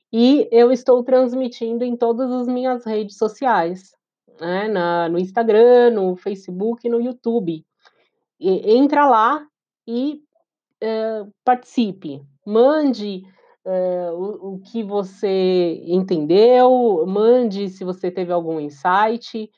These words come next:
e a gente tá junto nessa busca pela sua carteira de cliente, né? E que você consiga realmente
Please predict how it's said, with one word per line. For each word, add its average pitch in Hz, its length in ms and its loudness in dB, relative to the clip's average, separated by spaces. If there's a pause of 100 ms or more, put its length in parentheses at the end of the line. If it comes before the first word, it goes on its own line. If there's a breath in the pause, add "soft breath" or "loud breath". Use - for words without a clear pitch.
(380)
e 190 140 -4
a 196 80 -2
gente 190 260 -8
tá 226 220 -4
junto 180 420 -4
nessa 160 800 -4 (540)
busca 214 680 0 (300)
pela 202 240 0
sua 170 260 -6
carteira 165 480 -6
de 165 120 -12
cliente, 139 640 -12 (520)
né? 160 240 -4
E 180 60 -4
que 185 100 -10
você 156 300 -6
consiga 170 560 -2
realmente 165 560 -2